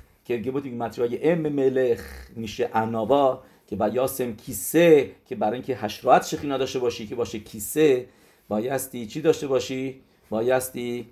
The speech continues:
اینجا داشته باشی ام ملخ. درست؟ By the way، گمتریای آنوخی می‌شه کیسه. درست می‌گم؟ درست گفتم یا نه؟ هشتاد و یک.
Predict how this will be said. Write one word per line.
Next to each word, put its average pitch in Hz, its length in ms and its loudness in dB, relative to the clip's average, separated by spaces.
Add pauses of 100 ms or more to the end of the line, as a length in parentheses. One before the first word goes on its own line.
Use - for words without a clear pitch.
(220)
اینجا 113 220 2
داشته 123 280 2
باشی 117 400 0
ام 127 360 2
ملخ. 98 500 -2 (840)
درست؟ 107 440 -8 (540)
By 104 160 -2
the 104 160 0
way، 127 300 2 (220)
گمتریای 113 920 -4 (180)
آنوخی 104 600 -6 (1500)
می‌شه 92 220 -6
کیسه. 101 420 -2 (160)
درست 101 200 -6
می‌گم؟ 104 220 -2 (1900)
درست 95 200 -4
گفتم 113 300 -4
یا 104 60 -2
نه؟ 107 180 -4 (480)
هشتاد 117 360 2
و 120 80 0
یک. 135 240 4